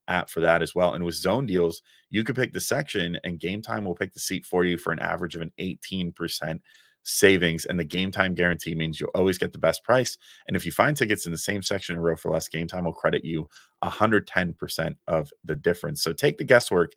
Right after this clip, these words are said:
out of buying tickets with Game Time. Download the Game Time app, create an account, and use code Locked On N B A for twenty dollars off your first purchase. Terms apply. Again, create an account and redeem code L O C K E D O N N B A for twenty dollars off.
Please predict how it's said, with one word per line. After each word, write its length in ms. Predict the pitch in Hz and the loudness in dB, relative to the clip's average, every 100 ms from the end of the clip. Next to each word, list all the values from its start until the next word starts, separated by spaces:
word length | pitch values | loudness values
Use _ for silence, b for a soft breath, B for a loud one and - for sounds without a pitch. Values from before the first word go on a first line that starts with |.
| B B B _ | B B B _
out 160 | 110 151 | 6 6
of 60 | |
buying 220 | 147 120 101 | 8 6 4
tickets 300 | 101 95 85 | 0 -2 -4
with 100 | 82 | -4
Game 240 | 90 80 | -4 -4
Time. 260 | 85 80 80 | -4 -4 2
Download 320 | 90 117 107 | 2 2 -2
the 60 | |
Game 200 | 87 85 85 | -2 -4 -2
Time 240 | - 82 | -6 -4
app, 180 | 80 - | -4 -2
create 200 | - 151 | -2 0
an 60 | |
account, 320 | 107 104 104 - B B B | 2 4 2 0 B B B
and 80 | - | 0
use 120 | 127 | 0
code 220 | 151 170 120 | 4 4 6
Locked 240 | 113 143 | 4 4
On 140 | 143 | 0
N 80 | 135 | 0
B 100 | 117 | 0
A 120 | 127 | 0
for 140 | 104 - | 0 -4
twenty 300 | - 98 101 | -2 -2 2
dollars 380 | 92 90 87 - | 2 2 0 -6
off 200 | 80 76 | -8 -6
your 100 | 80 | -8
first 300 | - 80 - | -8 -10 -2
purchase. 400 | 92 95 90 - b b b | 0 2 0 -2 b b b
Terms 220 | - 165 | 0 0
apply. 280 | - 127 120 | 0 2 2
Again, 300 | 92 104 123 | 2 2 -2
create 260 | 110 101 147 | 0 2 2
an 60 | |
account 340 | 131 - 117 - | -2 -2 -2 -2
and 80 | 87 | -4
redeem 280 | 82 104 107 | -4 -4 -2
code 340 | 104 95 92 b b _ | 2 2 2 b b _
L 180 | 120 143 | 4 4
O 100 | 113 | 2
C 200 | 98 - | 0 -6
K 260 | 123 87 87 | -6 -6 -6
E 140 | - 107 | -8 -6
D 260 | 87 80 - | -6 -6 -2
O 140 | 110 - | -2 -2
N 260 | 87 80 78 - | -6 -8 -10 -10
N 160 | 87 131 | -8 -2
B 120 | 143 | 0
A 240 | 135 85 - _ | 0 -2 -10 _
for 120 | 78 | -12
twenty 360 | - 87 90 | -8 -6 -2
dollars 340 | 87 85 82 80 | 0 0 -2 0
off. 240 | 80 80 | 0 0